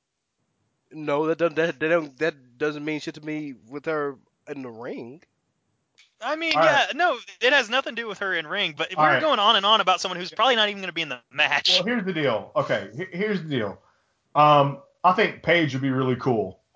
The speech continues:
Speaker 3: I'm
Speaker 1: Yeah.
Speaker 3: really excited. I'm really excited to see Paige come back. Uh, she dropped Del Rio. Who knows if that'll con-, you know, who knows with that, right? But for the moment, she dropped Del Rio. She's young. She's talented. She's got a bright future.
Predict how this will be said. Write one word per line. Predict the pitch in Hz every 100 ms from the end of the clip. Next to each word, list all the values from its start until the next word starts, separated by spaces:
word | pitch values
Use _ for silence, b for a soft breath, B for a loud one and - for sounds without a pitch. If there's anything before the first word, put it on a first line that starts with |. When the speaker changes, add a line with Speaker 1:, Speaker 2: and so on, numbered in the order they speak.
| _ _ -
Speaker 3:
I'm | 175
Speaker 1:
Yeah. | 190
Speaker 3:
really | 196 185
excited. | 165 165 170 170
I'm | 214 190
really | 196 196
excited | 160 160 156 139
to |
see | 123 160
Paige | 151 147 135
come | 131
back. | 120 113 95
Uh, | 117 113 113 107 B B B
she | 131
dropped | 113 160 175 156
Del | 156
Rio. | 147 151 151 151 139
Who | 143
knows | 135 131 120
if | 113
that'll | 123 117 113
con-, | - 110 117
you | 135
know, | 135
who | 143
knows | 139 113 98 92
with | 95
that, | 104 92
right? | 95 101
But | 104 104 b b
for | -
the | 202
moment, | 240 190 147
she | -
dropped | 120 123 113
Del | 107
Rio. | 104 107 101 95 - _
She's | - 139 107
young. | 139 156 151
She's | 139 -
talented. | 98 131 127 120 120
She's | - 107
got | 185
a | 143
bright | 180 170 143
future. | 190 - 143 101